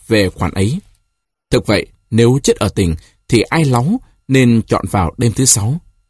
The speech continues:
Như thế, vợ con có vừa vặn, thì giờ để cáo phó lên báo. Và đến chủ nhật, cất đám,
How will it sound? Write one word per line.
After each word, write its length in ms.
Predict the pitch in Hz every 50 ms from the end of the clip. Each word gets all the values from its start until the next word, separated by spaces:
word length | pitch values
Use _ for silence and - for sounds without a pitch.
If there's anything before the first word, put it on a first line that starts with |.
| _ _ _ -
Như 120 | 139 131
thế, 300 | 127 127 107 110 139 180 - _ _ _ _ -
vợ 160 | 131 135 120
con 260 | - 147 156 160 151
có 140 | 151 - 220 180
vừa 200 | - 120 107 92
vặn, 200 | 82 - 95 - - - _ _ _ _ _
thì 140 | - 120 107
giờ 300 | - - 107 101 98 87 - _ _ _ _
để 240 | 131 120 107 98 95
cáo 240 | - - 110 139
phó 260 | 151 - - 113 151 190
lên 240 | 180 151 151 135
báo. 260 | 113 104 101 123 170 240 - _ _ _ _ _ _ _ _
Và 300 | 107 101 98 92 80 - -
đến 120 | 107 127
chủ 160 | - 123 104
nhật, 200 | 87 113 98 82 - - _ _ _ _ _
cất 140 | - 196 214 - _
đám, 280 | 120 104 104 131 175